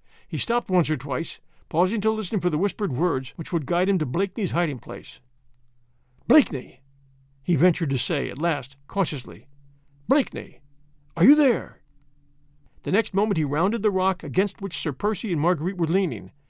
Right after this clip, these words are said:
and seeing the weird figure still clad in the long Jew's gabardine, he paused in sudden, complete bewilderment. But already Blakeney had struggled to his feet.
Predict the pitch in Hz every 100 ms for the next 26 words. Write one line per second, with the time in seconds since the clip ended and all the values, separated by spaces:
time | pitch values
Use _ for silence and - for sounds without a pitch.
0 | _ _ 143 - 233 190 151 196 262 208
1 | 208 185 190 - 202 208 - 208 196 151
2 | 151 208 185 139 220 120 208 185 117 95
3 | 95 - _ _ - - 208 220 190 165
4 | 135 - 226 120 101 - _ _ 165 135
5 | - 285 196 - - - 170 170 190 120
6 | 95 - - - _ _ _ _ - 156
7 | 175 208 220 131 156 196 196 165 - 208
8 | 175 123 143 - 208 151